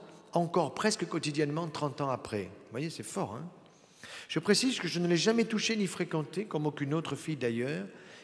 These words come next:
et que je n'ai jamais échangé avec elle que quelques mots concernant nos études. Je précise aussi qu'à l'époque, la notion même de mariage ou de vie en commun m'était impensable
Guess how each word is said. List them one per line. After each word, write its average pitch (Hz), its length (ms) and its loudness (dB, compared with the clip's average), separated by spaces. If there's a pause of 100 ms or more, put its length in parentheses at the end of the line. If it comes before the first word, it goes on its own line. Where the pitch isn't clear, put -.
(100)
et 131 80 -4
que 170 100 0
je 160 100 2
n'ai 185 120 4
jamais 214 320 4
échangé 175 360 0
avec 143 300 0
elle 185 140 -2
que - 100 -2
quelques 190 340 0
mots 160 220 2
concernant 135 480 -4
nos 127 120 -4
études. 107 520 -6 (800)
Je - 120 0
précise 151 380 2
aussi 160 220 0
qu'à 147 120 4
l'époque, 139 460 2 (440)
la 143 100 6
notion 196 320 4
même 190 220 2
de 151 80 4
mariage 160 460 4
ou 160 60 4
de 151 100 6
vie 143 180 4
en 143 100 6
commun 180 280 4
m'était 139 320 2
impensable 156 680 2